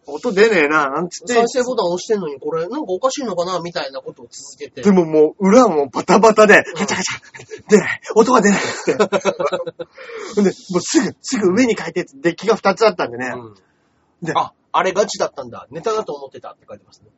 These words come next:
Speaker 2: ね。
Speaker 1: ね、いや、ネタじゃないです。
Speaker 2: 違うんですよ。
Speaker 1: あれガチなんですよ。
Speaker 2: ガチなんですよ。うん。
Speaker 1: だから、
Speaker 2: うん。
Speaker 1: だからもうあれ、あれ見てマジ俺ビビって、
Speaker 2: うんうん。
Speaker 1: 本当に、あの、その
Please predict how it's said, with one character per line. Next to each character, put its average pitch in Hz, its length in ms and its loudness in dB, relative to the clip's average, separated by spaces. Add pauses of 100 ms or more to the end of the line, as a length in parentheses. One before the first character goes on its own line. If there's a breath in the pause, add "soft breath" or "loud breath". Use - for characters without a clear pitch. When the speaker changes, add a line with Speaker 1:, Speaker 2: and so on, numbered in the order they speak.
Speaker 2:
ね。 185 160 0
Speaker 1:
ね、 156 60 -8
い - 20 -4
や、 147 180 -4
ネ 143 160 0
タ 196 140 2
じ 190 60 2
ゃ 180 40 4
な 160 40 2
い - 20 -2
で 147 60 -4
す。 143 60 -4
Speaker 2:
違 147 40 0
う - 0 -
ん - 0 -
で - 0 -
す - 0 -
よ。 - 0 -
Speaker 1:
あ - 20 0
れ 147 80 -2
ガ 185 160 0
チ 202 140 -4
な 127 100 -4
ん 117 40 -14
で 117 60 -20
す 113 60 -4
よ。 180 40 0
Speaker 2:
ガ 190 60 -2
チ - 160 -6
な - 80 -16
ん - 40 -16
で - 40 -20 (120)
す - 100 -20
よ。 - 100 -20 (720)
う 113 220 -12
ん。 - 20 -16
Speaker 1:
だ 127 140 -6
か - 180 -8
ら、 139 480 0
Speaker 2:
う - 40 -12
ん。 120 120 -16 (720)
Speaker 1:
だ 147 100 -10
か 139 100 -10
ら 135 60 -12
も 135 180 -2
う - 40 0
あ 135 100 0
れ、 160 260 4
あ 151 160 -4
れ 226 140 6
見 254 160 2
て - 80 -10
マ 151 200 2
ジ 262 80 -2
俺 143 180 0
ビ 151 140 -10
ビ 185 100 2
っ 202 40 0
て、 131 520 0
Speaker 2:
う 151 60 -14
ん 160 40 -10
う 120 260 -14
ん。 107 200 -20 (680)
Speaker 1:
本 170 280 0
当 180 120 0
に、 175 300 0 (120)
あ - 160 -14
の、 185 380 4 (840 soft breath)
そ - 180 -4
の 262 240 0